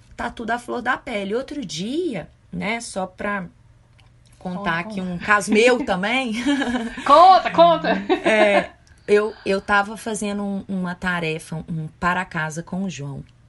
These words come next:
Speaker 1: né? E, e foi assim, eu tava muito mal acostumada, assim, só pra contextualizar. Eu se-, eu sempre fui muito acostumada com essa coisa de tarefa, porque na escola dele a professora não passava nada, assim. Eu era daquelas mães chata que ficava pedindo pra ela dar tarefa pra gente saber o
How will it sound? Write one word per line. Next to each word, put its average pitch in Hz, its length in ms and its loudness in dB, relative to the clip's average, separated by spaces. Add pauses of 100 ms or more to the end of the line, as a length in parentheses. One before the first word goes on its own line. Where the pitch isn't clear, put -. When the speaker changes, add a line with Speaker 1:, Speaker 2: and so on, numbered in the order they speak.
Speaker 1:
né? 160 260 -8 (1080)
E, 165 720 -6 (460)
e 190 120 -4
foi 240 320 -4
assim, 190 300 -8 (120)
eu 185 160 -6
tava 214 340 -2
muito 370 300 -6
mal 269 200 -2
acostumada, 196 640 -6
assim, 160 180 -10
só 190 180 -4
pra 214 140 -8
contextualizar. 202 720 -8
Eu 160 60 -10
se-, - 160 -14
eu 190 80 -8
sempre 247 240 -8
fui 294 100 -8
muito 262 200 -8
acostumada 202 460 -10
com 190 80 -12
essa 185 160 -10
coisa 170 300 -8
de 160 140 -12
tarefa, 185 640 -6
porque 180 340 -10
na 240 100 -6
escola 196 400 -8
dele 220 260 -6
a 208 40 -12
professora 240 480 -12
não 330 100 -14
passava 320 480 -14
nada, 233 540 -4
assim. 165 280 -6
Eu 170 100 -4
era 196 180 -4
daquelas 220 440 -8
mães 214 240 -8
chata 208 420 0
que - 100 -20
ficava 247 260 -6
pedindo 247 640 -6
pra 392 240 -6
ela 196 200 -6
dar 175 180 -4
tarefa 202 500 -8
pra 311 100 -10
gente - 240 -8
saber 233 640 -4
o 392 120 -8